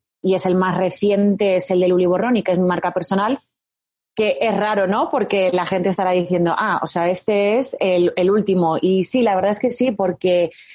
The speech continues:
lo he contado alguna vez, a raíz de la pandemia, la cuarentena, el confinamiento y pe-, empezar a, mm, hacer networking en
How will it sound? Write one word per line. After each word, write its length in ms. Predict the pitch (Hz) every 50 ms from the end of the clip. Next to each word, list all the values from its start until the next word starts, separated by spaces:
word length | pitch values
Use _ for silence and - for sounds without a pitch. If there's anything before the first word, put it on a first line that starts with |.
| - _ _ _ _
lo 120 | - 202 202
he 40 | 196
contado 800 | 220 214 214 208 220 214 214 214 214 208 208 208 202 202 202
alguna 420 | 202 202 202 202 208 208 208 208 214
vez, 240 | 233 254 277 311 311 - -
a 100 | 202 190
raíz 380 | 196 185 185 185 190 196 190 185
de 720 | 190 202 196 202 196 190 196 196 190 190 190 190 185 185 190
la 420 | 185 180 185 180 180 180 180 180 -
pandemia, 520 | 180 175 180 185 214 226 240 233 220 214 214
la 100 | 208 202
cuarentena, 580 | - 190 180 180 180 170 - 214 226 226 226 220
el 80 | 220 220
confinamiento 1160 | 208 196 196 - - 196 180 175 175 185 202 214 226 220 220 214 - 214 208 214 220 214 - _ _ _ _ _ _ _
y 140 | - 226 202 -
pe-, 160 | 202 196 180
empezar 400 | 180 180 185 180 - 214 202 202
a, 380 | 202 202 196 190 190 190 185 185
mm, 380 | 180 180 175 170 170 175 175 - -
hacer 300 | - 185 - - 196 190
networking 580 | 196 185 180 180 190 208 196 196 - 202 190 190
en 600 | 185 175 175 170 170 170 170 170 170 165 165 165